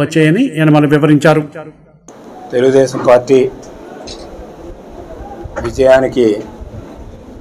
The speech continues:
Speaker 2: ఓట్లేసినటువంటి వాళ్ళకి, సహకరించినటువంటి వాళ్ళకి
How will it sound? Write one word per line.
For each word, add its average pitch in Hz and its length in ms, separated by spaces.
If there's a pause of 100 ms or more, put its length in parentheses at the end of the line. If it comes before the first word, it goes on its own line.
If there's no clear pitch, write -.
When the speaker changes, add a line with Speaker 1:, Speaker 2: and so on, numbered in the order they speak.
(1500)
Speaker 2:
ఓట్లేసినటువంటి 131 800
వాళ్ళకి, 120 340 (1800)
సహకరించినటువంటి 123 920
వాళ్ళకి 123 320